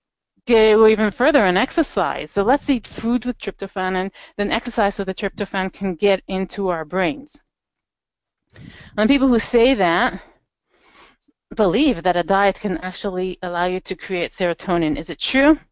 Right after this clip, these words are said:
I don't know, but if you wanna try it, <laughs> the foods that have tryptoph-, tryptophan are chicken, turkey, soybeans, cereals, tunas, bananas, and nuts. And if you want, you can ser-,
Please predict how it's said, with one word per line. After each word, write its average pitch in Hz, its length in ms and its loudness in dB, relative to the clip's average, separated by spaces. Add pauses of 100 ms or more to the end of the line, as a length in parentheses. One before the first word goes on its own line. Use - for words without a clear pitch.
(540)
I 202 160 0
don't 208 180 4
know, 180 160 4
but 160 140 -6
if 185 120 -6
you 220 60 0
wanna 247 240 4
try 226 400 0
it, 214 240 0 (400)
<laughs> - 360 -20
the 196 80 -2
foods 226 340 -4
that 196 140 -2
have 208 260 -2
tryptoph-, 208 500 -6
tryptophan 190 800 -2 (120)
are 180 480 0
chicken, 247 500 0 (460)
turkey, 233 600 -4 (320)
soybeans, 220 880 0 (160)
cereals, 233 840 2
tunas, 233 840 2
bananas, 196 920 2
and 175 280 0
nuts. 214 400 0
And 190 100 -4
if 185 140 -8
you 185 80 -8
want, 180 120 -8
you 170 80 -12
can 170 200 -10
ser-, - 200 -12